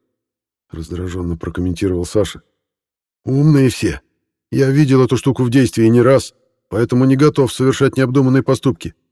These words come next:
«Леня, ты сейчас попусту тратишь время. Мы идем в неизвестном направлении.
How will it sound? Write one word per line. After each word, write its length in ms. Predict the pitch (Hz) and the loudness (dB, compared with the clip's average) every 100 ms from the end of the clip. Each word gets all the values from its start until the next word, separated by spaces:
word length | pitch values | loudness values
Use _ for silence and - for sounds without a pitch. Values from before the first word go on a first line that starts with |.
| _ _ _ _ _ _ | _ _ _ _ _ _
«Леня, 400 | 73 82 87 78 | -2 0 2 0
ты 160 | - 101 | 0 0
сейчас 400 | 110 98 104 - | 0 0 -2 -2
попусту 500 | - 110 107 - 90 | -2 0 0 -4 -4
тратишь 360 | 98 92 95 | -2 -2 -6
время. 340 | 87 78 65 - _ _ _ _ - | -4 -4 -4 -14 _ _ _ _ -6
Мы 180 | 78 87 | -2 0
идем 240 | 95 107 | 2 2
в 60 | 101 | 4
неизвестном 480 | 107 101 117 - 107 | 2 4 0 2 0
направлении. 580 | 92 110 110 87 69 | 2 2 2 0 -6